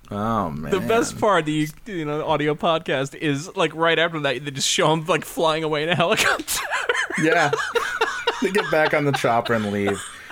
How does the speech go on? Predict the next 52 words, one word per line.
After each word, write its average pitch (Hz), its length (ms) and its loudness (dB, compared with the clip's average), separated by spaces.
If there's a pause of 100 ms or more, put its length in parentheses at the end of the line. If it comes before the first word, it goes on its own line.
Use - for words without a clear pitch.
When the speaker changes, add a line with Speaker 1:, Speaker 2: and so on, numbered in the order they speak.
(120)
Speaker 1:
They 127 100 2
showed 135 320 2
up, 135 140 2 (100)
bo-, 131 340 -2
they 139 140 2
showed 185 200 2
up 135 100 0
ready 135 160 2
to 165 60 0
borrow 131 360 2
Jefferson 120 320 0
Air-, 113 140 2
Jefferson 117 480 -2
Airplane's 104 400 0
gear. 92 420 -2 (380)
Him 143 160 2
and 147 120 0
Phil 120 220 2
Lesh, 82 240 0
a 92 60 -8
very 101 200 2
young, 92 540 -4
uh, - 60 -6
Speaker 2:
Ugh. 156 480 2
Speaker 1:
good, 107 80 -2
if - 40 -6
you 101 60 -4
can 98 80 -2
imagine, 90 360 -4
good-looking 92 460 -4
Phil 85 280 -4
Lesh, 76 320 -6 (520)
and, 82 220 -4
uh, 80 280 -6 (120)
kind 151 160 0
of 120 60 2
a 107 40 0
spiffy-looking 90 760 -4
Jerry 85 240 -4
Garcia. 92 480 -4
Like, 101 140 -6
they're 87 80 -4
young 87 320 -4
men, 82 340 -4 (480)
you 87 80 -8
know, 85 180 -6
mid-twenties, 90 640 -6
and 92 80 -4
they're 85 120 -4
like, 80 140 -8
"Oh, 80 200 -4
fuck." - 340 -16